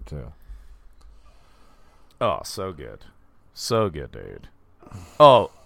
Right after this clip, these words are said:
Speaker 2: uh, Tom Papa's pretty upset about
Speaker 1: Mm.
Speaker 2: baseball. I don't know anything about this. What's
Speaker 1: Uh,
Speaker 2: going on?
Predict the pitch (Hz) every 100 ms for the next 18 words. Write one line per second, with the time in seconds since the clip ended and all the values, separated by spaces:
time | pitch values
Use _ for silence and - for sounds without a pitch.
0 | - 120 120 120 117 - - 127 120 127
1 | 120 - 139 120 98 - 107 104 98 104
2 | 98 - 80 64 57 - - - - 123
3 | 123 127 123 120 - 120 117 120 107 120
4 | 107 110 107 107 87 65 -